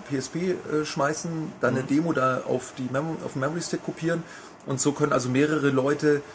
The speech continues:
Speaker 1: mit nur einer Vollversion abgespeckt im Mehrspielermodus zocken.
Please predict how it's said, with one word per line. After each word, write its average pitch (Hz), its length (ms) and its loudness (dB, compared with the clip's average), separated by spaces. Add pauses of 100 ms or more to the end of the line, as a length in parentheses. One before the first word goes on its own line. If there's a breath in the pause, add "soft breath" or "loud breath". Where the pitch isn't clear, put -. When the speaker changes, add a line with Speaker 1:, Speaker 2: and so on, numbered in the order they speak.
(180 loud breath)
Speaker 1:
mit 139 300 2
nur 143 260 4
einer 160 400 6
Vollversion 147 880 4 (360)
abgespeckt - 720 2
im 151 140 0
Mehrspielermodus 156 720 0
zocken. 190 340 0